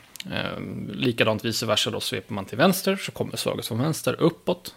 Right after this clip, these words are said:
kommer uppifrån. Och så kan man även sticka, om man scrollar framåt så sticker man, ja, vad man nu har för vapen, svärdet låt oss säga, sticker man det rakt fram.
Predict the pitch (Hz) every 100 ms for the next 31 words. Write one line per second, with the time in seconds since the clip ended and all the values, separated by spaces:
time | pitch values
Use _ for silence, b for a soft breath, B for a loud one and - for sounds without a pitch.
0 | - - - - - - 214 - B B
1 | B B B B 123 117 127 120 110 101
2 | - 117 - 117 113 107 - 131 117 131
3 | - 120 127 - 127 - - - - -
4 | 117 - 135 135 131 120 B B 151 104
5 | 101 98 104 104 117 101 - 117 - 107
6 | 117 - 113 - - 120 - B B -
7 | - 117 117 127 123 107 98 101 - 131
8 | 123